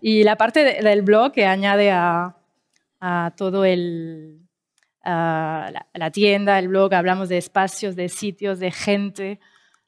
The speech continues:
am, editoriales de moda. Veo aquí hay una Nia, <laughs> que es una gran direct-, directora de arte, que ha hecho una de las, eh, editoriales,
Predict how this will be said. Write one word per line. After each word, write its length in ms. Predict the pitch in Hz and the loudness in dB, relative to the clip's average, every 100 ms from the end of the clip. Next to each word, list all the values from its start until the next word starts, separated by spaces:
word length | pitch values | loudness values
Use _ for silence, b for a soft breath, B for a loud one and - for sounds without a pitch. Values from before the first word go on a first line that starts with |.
| _ | _
am, 680 | 180 175 170 170 170 165 | -12 -8 -8 -8 -10 -10
editoriales 760 | - 185 202 196 185 202 208 208 | -6 -4 -2 0 0 2 2 2
de 140 | 196 185 | 2 2
moda. 480 | 208 226 240 254 | 2 4 4 4
Veo 340 | 190 202 196 190 | 2 2 4 4
aquí 380 | 190 196 247 226 | 2 0 2 2
hay 200 | 208 214 | 4 2
una 220 | 208 190 | 0 0
Nia, 480 | 208 247 269 349 - _ _ _ _ _ - | 2 4 4 -2 -10 _ _ _ _ _ -2
<laughs> 1200 | 233 285 269 247 - _ 370 - - - - - | 2 4 4 -2 -4 _ -10 -8 -8 -6 -8 -2
que 680 | 220 202 196 190 185 190 185 | 2 4 6 6 6 4 0
es 160 | 196 185 | -4 -4
una 140 | 202 | -2
gran 260 | 190 196 202 | 0 0 0
direct-, 540 | 202 180 - 180 175 | 0 -2 -8 -14 -14
directora 460 | - 202 185 196 190 | -10 -6 -2 0 2
de 120 | 190 | 4
arte, 300 | 190 226 285 | 2 0 0
que 80 | 277 | 2
ha 80 | 196 | 0
hecho 260 | 190 202 | 0 -4
una 160 | 185 190 | -4 -2
de 120 | 190 | -2
las, 320 | 180 180 - | -4 -6 -10
eh, 180 | 185 170 | -12 -10
editoriales, 680 | 190 180 175 180 185 226 _ | -8 -8 -8 -8 -10 -14 _